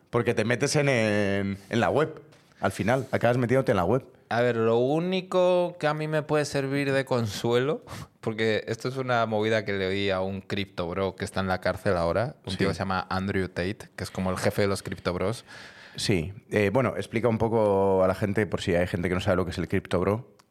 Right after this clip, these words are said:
Speaker 2: Ah, pues son los que se forraron en su momento invirtiendo en criptomoneda y muchos se han venido abajo.
Speaker 1: Pero no hace tanto.
Speaker 2: Eh, sí, bueno, hace como seis meses o así
Speaker 1: Sí,
Speaker 2: que ha petado
Speaker 1: claro, claro,
Speaker 2: ese
Speaker 1: eso,
Speaker 2: sistema.
Speaker 1: eso es.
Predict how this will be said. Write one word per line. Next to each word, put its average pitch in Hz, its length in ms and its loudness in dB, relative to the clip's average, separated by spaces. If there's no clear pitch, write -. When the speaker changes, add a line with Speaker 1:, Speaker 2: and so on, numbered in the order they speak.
Speaker 2:
Ah, 98 460 -2
pues 101 440 0
son 113 220 -2
los 117 180 -2
que 104 480 2
se 104 120 -2
forraron 107 360 0
en 110 100 0
su 107 120 -10
momento 107 360 -2
invirtiendo 92 440 -4
en 101 80 -4
criptomoneda 104 760 0
y 82 320 -6
muchos 87 480 -8
se - 140 -6
han 90 100 -2
venido 85 220 -4
abajo. 80 340 -4
Speaker 1:
Pero 90 200 2
no 90 80 2
hace 98 160 0
tanto. - 380 0
Speaker 2:
Eh, 104 500 0
sí, 156 320 -4
bueno, 143 360 -6
hace 127 180 -6
como 104 380 -2
seis 113 180 -4
meses 107 220 -4
o 104 80 -6
así 98 220 -6
Speaker 1:
Sí, - 160 0
Speaker 2:
que 85 60 2
ha 104 60 2
petado 98 280 0
Speaker 1:
claro, 98 220 4
claro, 110 220 4
Speaker 2:
ese 95 100 -2
Speaker 1:
eso, 92 80 -4
Speaker 2:
sistema. 98 220 2
Speaker 1:
eso 95 200 0
es. - 160 -2